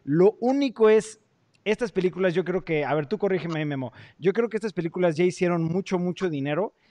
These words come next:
y me hubiera gustado ver una mejor animación o una animación con mejor, eh,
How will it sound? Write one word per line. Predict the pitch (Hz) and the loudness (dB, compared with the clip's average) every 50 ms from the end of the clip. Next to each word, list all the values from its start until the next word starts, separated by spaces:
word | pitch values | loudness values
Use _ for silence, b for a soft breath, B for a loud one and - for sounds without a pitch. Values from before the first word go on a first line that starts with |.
| _ _ _ - - | _ _ _ -8 -4
y | 156 | 0
me | 156 160 | 0 2
hubiera | 165 180 214 240 254 | 4 4 4 4 2
gustado | 233 202 185 160 - - 180 170 175 170 | 0 -2 -4 -6 -6 -4 -2 0 0 2
ver | 165 175 175 185 175 - _ - | 2 2 0 0 -2 -8 _ -6
una | 165 175 190 190 | -4 -2 -2 0
mejor | 185 165 143 - 160 170 170 190 - | -2 -2 -2 -2 0 0 0 0 -2
animación | 147 147 147 147 147 151 143 127 - 165 170 185 | -4 -4 -2 -2 -2 -4 -6 -4 -4 -4 -4 -2
o | 175 | -2
una | 165 156 180 185 185 175 165 | -2 -2 -2 -2 -2 -2 -4
animación | 147 147 147 147 143 127 - 165 165 170 165 - _ _ _ _ _ _ | -4 -4 -6 -6 -8 -8 -6 -6 -6 -6 -8 -12 _ _ _ _ _ _
con | - - 156 160 156 | -8 -4 -2 -2 0
mejor, | 160 156 131 - 165 175 180 180 180 180 175 165 165 - | 0 -2 -2 0 4 6 6 6 4 2 0 -6 -8 -6
eh, | 135 139 139 135 135 135 135 131 131 127 127 123 123 | -6 -6 -4 -4 -4 -4 -4 -4 -6 -6 -6 -8 -8